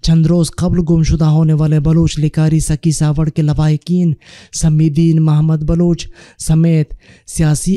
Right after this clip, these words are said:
और इंसानी हुकूक के कारकुनों ने खिताब करते हुए जाकिर मजीद समेत तमाम लापता किए गए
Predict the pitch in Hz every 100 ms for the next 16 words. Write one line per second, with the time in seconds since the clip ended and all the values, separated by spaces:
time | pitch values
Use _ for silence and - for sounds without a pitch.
0 | 196 160 165 190 165 165 170 170 170 180
1 | 175 170 - 160 160 165 170 175 165 -
2 | 165 156 156 165 156 170 160 165 151 151
3 | 170 165 160 175 170 175 165 160 - 190
4 | 190 165 151 147 - - 147 - 156 151
5 | 151 139